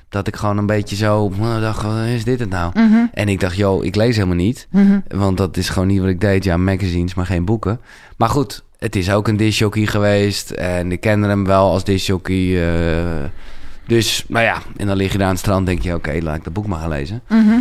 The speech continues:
Speaker 1: Nou, dat is wel
Speaker 2: Welke was dat van Think and Grow Rich?
Speaker 1: Nou,
Speaker 2: Of
Speaker 1: dat, dit was nog inderdaad Master Your, of, eh, Master Your Mind
Speaker 2: Ja.
Speaker 1: of zo, ja. En, en inderdaad, door Master Your Mind, ja, dat boek schreeuwt eigenlijk, "Ga Think and Grow Rich
Speaker 2: Ja.
Speaker 1: lezen."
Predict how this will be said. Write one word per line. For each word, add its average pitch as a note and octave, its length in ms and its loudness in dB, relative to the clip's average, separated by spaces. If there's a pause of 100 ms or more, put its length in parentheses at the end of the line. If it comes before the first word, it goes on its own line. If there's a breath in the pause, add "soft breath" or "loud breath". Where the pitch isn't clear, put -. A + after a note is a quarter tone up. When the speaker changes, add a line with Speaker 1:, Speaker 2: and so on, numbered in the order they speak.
Speaker 1:
Nou, - 220 0
dat F#2+ 300 -4
is E2 200 -6
wel F#2 380 0
Speaker 2:
Welke A3+ 240 0
was B3 160 0
dat B3+ 120 -2
van A#3+ 340 2
Think A#3 260 2
and A3+ 260 2
Grow A3 380 2
Rich? F3+ 160 -2
Speaker 1:
Nou, F3+ 240 4
Speaker 2:
Of F3 60 2
Speaker 1:
dat, E3 120 0 (120)
dit F3 120 0
was D#3 160 0
nog C3+ 120 -2
inderdaad B2+ 280 0
Master B2+ 340 -2
Your, A2+ 200 0
of, A2 220 -4
eh, A2 140 0
Master A#2+ 420 -4
Your C3 140 -2
Mind A#3+ 160 2
Speaker 2:
Ja. A#3+ 60 4
Speaker 1:
of G3+ 40 2
zo, D3+ 100 0
ja. G#2+ 340 -2
En, B2 260 -2
en A2+ 260 -2
inderdaad, A2 640 -2
door A#2 140 2
Master A#2 300 0
Your G#2+ 180 4
Mind, B2 380 0
ja, G#2 220 -2
dat G#2 320 -4
boek G#2+ 240 -2
schreeuwt A#2+ 400 2
eigenlijk, G2 420 0
"Ga G#2 260 0
Think G#2+ 240 -2
and G2+ 120 0
Grow G2+ 220 2
Rich C4 200 4
Speaker 2:
Ja. - 80 2
Speaker 1:
lezen." C4 240 0